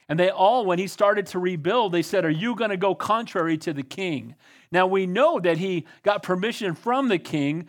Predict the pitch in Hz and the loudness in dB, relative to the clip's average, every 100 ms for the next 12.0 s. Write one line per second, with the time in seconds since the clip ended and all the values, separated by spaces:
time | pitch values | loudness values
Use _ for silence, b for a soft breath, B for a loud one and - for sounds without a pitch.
0 | B B 175 226 240 170 214 285 311 233 | B B 0 2 2 0 2 2 2 -2
1 | 190 170 180 180 233 269 233 160 196 196 | 0 2 2 2 0 0 0 -4 -2 0
2 | 185 170 - - 240 262 202 160 160 - | 0 -4 -8 -6 -4 -2 0 0 0 -4
3 | 190 202 190 185 - 233 190 156 - 226 | -4 0 0 -2 -6 -4 -4 -4 -6 -6
4 | 208 160 117 - - 190 165 139 110 117 | -2 -2 -4 -10 -10 -8 -8 -8 -10 -12
5 | - 127 135 170 233 - B B B 160 | -8 -4 -2 -2 -4 -14 B B B 0
6 | 180 240 254 175 226 208 202 247 202 147 | 0 2 2 2 -2 0 0 2 0 2
7 | 175 190 196 220 202 139 131 170 247 - | 2 2 -2 -2 -2 -2 0 -2 -4 -16
8 | b b b - 175 175 247 143 131 202 | b b b -4 -2 0 0 0 2 2
9 | 262 262 - _ - 160 190 208 220 202 | 2 -4 -16 _ -8 -4 -2 -4 -6 -2
10 | 208 196 202 170 175 175 - 202 190 147 | -2 0 0 2 2 0 -6 -2 0 0
11 | 170 160 175 180 165 175 254 269 185 165 | -2 -2 -4 -2 -4 -2 -2 0 0 0